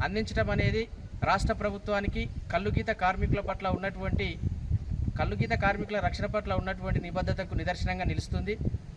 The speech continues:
రాబోయేటువంటి భవిష్యత్తులో మరి ఇవాళ మేము ప్ర-, ప్రధానంగా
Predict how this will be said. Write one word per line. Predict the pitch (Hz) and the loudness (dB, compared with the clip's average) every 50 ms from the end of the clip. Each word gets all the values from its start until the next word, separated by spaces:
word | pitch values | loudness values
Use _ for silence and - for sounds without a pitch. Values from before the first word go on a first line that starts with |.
| - - - 143 | -14 -10 0 2
రాబోయేటువంటి | 151 175 185 220 226 226 226 214 214 220 220 208 208 180 | 4 4 4 4 2 2 0 0 -2 -2 -2 -2 -2 -2
భవిష్యత్తులో | 170 185 185 - 208 196 - 214 214 226 226 - - - - - - - - - - - - - - - - - - - - - - 175 | -2 -4 -2 -2 -4 -2 -2 -2 -2 -2 -4 -4 -8 -10 -10 -8 -8 -8 -8 -8 -10 -10 -12 -12 -14 -14 -14 -14 -14 -14 -14 -8 -4 0
మరి | 190 196 202 185 170 - - - - 190 | 2 2 2 0 0 -4 -10 -12 -6 0
ఇవాళ | 196 202 196 196 196 190 196 | 2 2 4 2 2 0 -2
మేము | 196 190 190 185 175 - - | -4 -4 -4 -6 -8 -8 -8
ప్ర-, | 170 165 - - - - - 160 | -8 -8 -8 -12 -16 -10 -2 0
ప్రధానంగా | 165 180 208 220 226 226 220 214 220 214 | 2 4 6 6 6 6 4 4 4 4